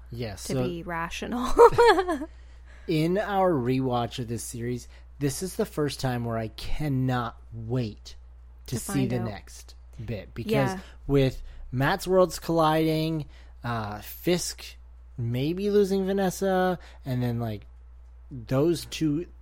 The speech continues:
Speaker 1: the forces coming at each other, there's just gonna be a whole lot of just, like,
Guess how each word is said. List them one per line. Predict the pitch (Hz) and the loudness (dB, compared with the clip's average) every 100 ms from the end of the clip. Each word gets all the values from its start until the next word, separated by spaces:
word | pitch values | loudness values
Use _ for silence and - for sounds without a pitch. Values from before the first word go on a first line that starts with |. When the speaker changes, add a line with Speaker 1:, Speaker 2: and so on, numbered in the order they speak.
| - | -6
Speaker 1:
the | 131 | -6
forces | - 180 214 - 139 110 | -2 2 2 2 -4 -4
coming | - - 156 131 | -6 -4 -2 -2
at | 151 147 175 | -2 0 0
each | 147 135 | 0 -2
other, | 117 113 104 - - - - | -2 -4 -6 -12 -20 -20 -8
there's | 147 151 | -8 -6
just | 175 185 | -8 -4
gonna | 175 | 0
be | 151 | 0
a | 120 | 0
whole | - - 143 139 | -4 -4 -2 0
lot | 123 117 113 | -2 -4 -4
of | 110 98 - - - - - - - - - - | -6 -8 -12 -18 -20 -20 -20 -20 -20 -20 -20 -18
just, | - 113 | -16 -12
like, | 120 104 - - | -8 -8 -10 -18